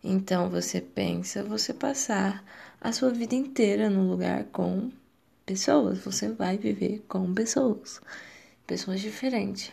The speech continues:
pessoas de diferente cultura, diferente etnia, é, diferente pensamento, diferente opiniões que você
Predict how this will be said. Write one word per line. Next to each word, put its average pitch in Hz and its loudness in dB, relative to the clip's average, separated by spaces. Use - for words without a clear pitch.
pessoas 180 -4
de 185 -4
diferente 202 -2
cultura, 196 2
diferente 190 -2
etnia, 196 4
é, 175 2
diferente 180 0
pensamento, 202 2
diferente 175 -2
opiniões 202 6
que 202 2
você 190 2